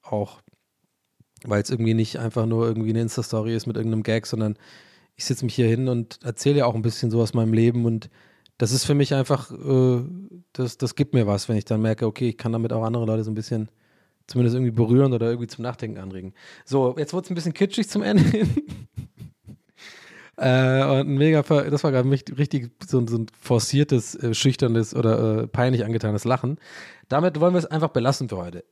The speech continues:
Es war mir ein Fest. Vielen, vielen Dank. Das war die Folge einundzwanzig. Das war eure Donnung. Und, ähm, bald gibt's Merch. Ich hab jetzt schon den Shop, äh, hab jetzt schon die Motive gemacht. Das sind coole Sachen. Und, naja, ist halt das Logo und das Logo vom Stream. Gut.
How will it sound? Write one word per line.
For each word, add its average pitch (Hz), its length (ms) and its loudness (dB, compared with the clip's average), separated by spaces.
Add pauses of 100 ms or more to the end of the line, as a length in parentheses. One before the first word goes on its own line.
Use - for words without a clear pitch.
(400)
Es 113 120 -2
war 143 80 4
mir 160 60 4
ein 143 60 2
Fest. - 380 -2
Vielen, 185 260 2
vielen 156 260 2
Dank. 143 400 0
Das 139 180 -2
war 147 100 2
die 139 80 2
Folge 135 300 2
einundzwanzig. 131 840 0
Das - 160 -2
war 127 140 2
eure 135 180 2
Donnung. 123 360 -4 (520)
Und, 110 400 -2
ähm, 110 460 -2 (340)
bald 139 320 2
gibt's - 260 -2
Merch. 110 420 0 (500)
Ich - 200 -8
hab 120 140 0
jetzt 123 140 -2
schon 113 160 0
den 104 140 -2
Shop, - 280 -2 (640)
äh, 107 240 2
hab 101 160 -2
jetzt 110 120 -4
schon 113 120 0
die 110 60 0
Motive 151 400 2
gemacht. 131 420 -2 (220)
Das - 80 -20
sind 110 140 -8
coole 156 220 4
Sachen. 127 380 2 (680)
Und, 107 360 -4
naja, 113 220 2
ist - 180 -6
halt 107 100 0
das - 120 -6
Logo 127 240 4
und 120 260 -4
das - 80 -12
Logo 113 160 0
vom 107 180 -6
Stream. 143 380 0
Gut. - 240 -8